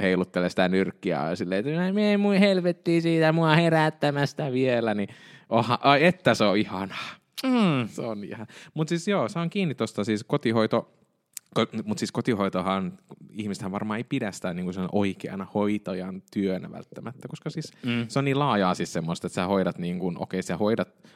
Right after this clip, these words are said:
Speaker 1: potilasta, sä teet niille, sille tota, hoitotoimenpiteitä, mut siinä on paljon muutakin siinä. Siksi se on vähän, että
Speaker 2: Niin.
Speaker 1: ihmiset ehkä kamme-, kammoksuu sitä hirveän paljon, mut itehän viihdyin siellä <laughs> kymmenen vuotta, että
Speaker 2: No et sä kovin kauas oot päässyt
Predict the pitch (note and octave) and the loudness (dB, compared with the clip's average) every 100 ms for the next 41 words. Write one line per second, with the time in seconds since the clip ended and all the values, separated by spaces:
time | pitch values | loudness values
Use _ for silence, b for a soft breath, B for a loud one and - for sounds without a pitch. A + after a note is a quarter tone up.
0 | _ F#2+ - E2+ E2 - E2+ E2+ G2 F#2 | _ -6 -4 -4 -6 -8 -8 -4 -4 -4
1 | E2+ E2+ B B - F#2 F2 - F2+ F2+ | -8 -8 B B -8 -4 -4 -6 -8 0
2 | A2 A2 G2 F2 E2+ - F2+ F2 E2+ G2+ | 2 2 0 -2 -4 -6 -4 -4 -4 -8
3 | - C3+ C3 B2 A#2 F#2+ F2 E2+ - - | -8 -10 -4 -2 -2 -2 -4 -6 -8 -12
4 | - - - - G2+ - F#2 D#2+ E2 F2 | -14 -14 -18 -6 -6 -4 -4 -4 -6 -8
5 | C3 C3+ C3+ C3 B2 - F#2+ - G2+ G2 | -6 -4 -2 -2 -4 -8 -8 -4 -4 -2
6 | F2+ - - G2+ F#2+ - - - A2+ A#2+ | -6 -8 -6 -4 -6 -8 -10 -8 -10 -12
7 | - - G2 G2 G#2 A#2 E3 D3+ A#2+ C#3 | -16 -10 -6 -6 -8 -8 -4 -4 -2 -2
8 | C3 A2 G#2 G#2 - D3 B2 C3 A#2+ C#3+ | 0 0 0 -2 0 0 2 2 2 2
9 | G#2+ - G2 - - - - - - - | 2 -2 -6 -8 -10 -14 -16 -16 -16 -18
10 | - - B - A2 - A2+ - G2+ A2+ | -18 -16 B -8 -6 -4 -2 -2 0 0
11 | G2 G2 A2 - A2 G3+ F#2+ - A#2+ - | 0 -2 0 0 0 2 2 2 2 0